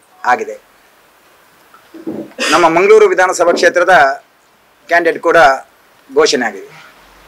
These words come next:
ಅದರ ಬಗ್ಗೆ ನಾನೊಬ್ಬ ದಕ್ಷಿಣ ಕನ್ನಡ ಜಿಲ್ಲೆಯ ಉಪಾಧ್ಯಕ್ಷನಾಗಿ ಕಳೆದ ಬಾರಿಯ ಎರಡು ಸಾವಿರದ ಹದಿನೆಂಟರ ಭಾರತೀಯ ಜನತಾ ಪಾರ್ಟಿಯ ಅಭ್ಯರ್ಥಿಯಾಗಿ ಆ ಸಮಯದಲ್ಲಿ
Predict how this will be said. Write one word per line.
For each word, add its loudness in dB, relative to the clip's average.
ಅದರ 2
ಬಗ್ಗೆ -6
ನಾನೊಬ್ಬ 0
ದಕ್ಷಿಣ 0
ಕನ್ನಡ 0
ಜಿಲ್ಲೆಯ 4
ಉಪಾಧ್ಯಕ್ಷನಾಗಿ 0
ಕಳೆದ 2
ಬಾರಿಯ 4
ಎರಡು 0
ಸಾವಿರದ 2
ಹದಿನೆಂಟರ 0
ಭಾರತೀಯ 0
ಜನತಾ 0
ಪಾರ್ಟಿಯ 0
ಅಭ್ಯರ್ಥಿಯಾಗಿ 0
ಆ -2
ಸಮಯದಲ್ಲಿ -14